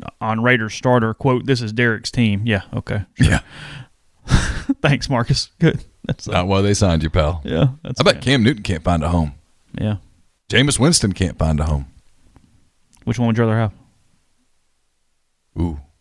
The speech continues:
Speaker 1: Cam.
Speaker 2: Really?
Speaker 1: I'll take an aged Cam. I don't think Winston's ever going to be consistent and efficient enough to be productive at the level that we're talking about. Maybe Cam's not either, but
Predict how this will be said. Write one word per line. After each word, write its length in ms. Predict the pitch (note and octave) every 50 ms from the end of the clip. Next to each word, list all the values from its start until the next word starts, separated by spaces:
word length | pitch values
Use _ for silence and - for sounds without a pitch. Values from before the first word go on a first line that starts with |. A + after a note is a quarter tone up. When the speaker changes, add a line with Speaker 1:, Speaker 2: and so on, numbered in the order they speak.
| _ _ _ _ _ _ _ _
Speaker 1:
Cam. 320 | - - F#2 E2 E2 G2+ - _ _ _ _ _ _ _ _ _ _ _ _ _ _ -
Speaker 2:
Really? 240 | F#2 G2 G2+ G2 F#2+
Speaker 1:
I'll 120 | B2+ C#3
take 240 | - - C#3+ C3+ -
an 80 | B2+ A#2+
aged 320 | A#2 A#2 A#2 A2+ - -
Cam. 280 | - A2 G#2 G#2 G2+ F#2+ _ _ _ _ _ _ _ _ _ _ _ _ _ _ _ _ _ - - _ - - _ _ _ _ -
I 80 | F3
don't 180 | F#3+ B3+ A#3+ F#3
think 180 | A3 G#3 D#3+ C#3+
Winston's 420 | D#3+ E3+ E3+ - - D3+ C#3 C3+
ever 200 | D3 C#3+ C#3+ D3
going 200 | C#3 C#3 C3+ C3
to 60 | B2+
be 600 | A2+ C3+ C3 B2+ B2+ B2 A#2+ A#2 A2+ - - _ _ _ _ -
consistent 840 | - D3 B2+ A#2 G#2+ - - D#3 C#3+ - - - C#3+ C3+ B2+ - - -
and 160 | A2+ A#2 A2+
efficient 500 | G2+ - - - A2+ - - A#2 G#2+ -
enough 340 | - G#2+ G#2+ G#2+ G#2 G2+ -
to 80 | - G#2+
be 100 | - -
productive 600 | - - F#2+ A#2+ A2+ - - - - - - - - -
at 140 | B2+ B2+ -
the 80 | A#2+
level 320 | A#2 B2+ B2+ B2 A#2 A2+ A2
that 100 | A#2 G#2+
we're 120 | - G#2
talking 340 | G2+ - G2+ - - - -
about. 280 | - - - - - - -
Maybe 220 | - E3 F3 F3
Cam's 360 | - - F3 E3+ E3 D3+ C3
not 200 | C3+ C#3 B2 -
either, 380 | - B2+ C3+ B2+ C3 B2+ B2 A#2+
but 280 | A#2 B2 A2+ A2 -